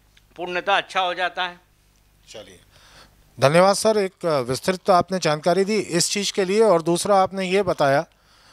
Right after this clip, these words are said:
Speaker 2: कि ये एक केवल वायरस है, ये ना तो कोई जीवाणु है, ना कोई पुनर्जन्म जैसा है, ना कुछ है।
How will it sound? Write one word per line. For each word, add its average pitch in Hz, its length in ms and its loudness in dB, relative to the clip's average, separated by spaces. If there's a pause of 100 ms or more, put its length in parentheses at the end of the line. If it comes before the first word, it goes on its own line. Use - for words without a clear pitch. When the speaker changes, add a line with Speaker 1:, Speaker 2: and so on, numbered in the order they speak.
(160)
Speaker 2:
कि 196 80 -2
ये 196 360 2
एक 196 300 -2
केवल 208 260 0
वायरस 143 460 0
है, 95 120 -16 (540)
ये 175 140 2
ना 196 160 2
तो 202 140 0
कोई 208 180 2 (280)
जीवाणु 170 420 0
है, 101 220 -12 (520)
ना 170 140 4
कोई 196 180 0
पुनर्जन्म 190 640 -4
जैसा 185 340 0
है, 185 140 0
ना 170 100 -2
कुछ 160 240 -4
है। 160 160 -4